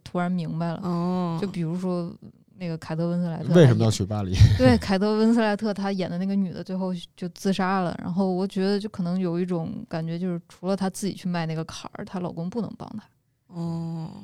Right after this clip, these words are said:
Speaker 1: 对。
Speaker 3: 但是其实她，她丈夫就莱昂纳多演的那个，其实是属于西方典型的好男人的印象，
Speaker 1: 对，对，对，
Speaker 3: 就好，
Speaker 1: 好先生，
Speaker 3: 好先生、
Speaker 1: 对。
Speaker 3: 好牧人这种印象。
Speaker 1: 对。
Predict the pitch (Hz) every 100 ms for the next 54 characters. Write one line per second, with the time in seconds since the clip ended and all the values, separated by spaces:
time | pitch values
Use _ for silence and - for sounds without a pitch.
0 | 202 156 175 _ _ 160 135 110 101 -
1 | 143 160 185 190 - - 202 196 214 127
2 | - 95 104 107 147 156 117 147 143 -
3 | 98 123 101 - 127 131 107 87 113 -
4 | 147 151 151 87 92 95 123 - 82 85
5 | 104 113 226 196 107 180 175 - 165 135
6 | 170 - 214 220 185 - - _ 104 107
7 | 147 151 131 - 101 143 175 80 52 -
8 | _ - 170 85 101 98 -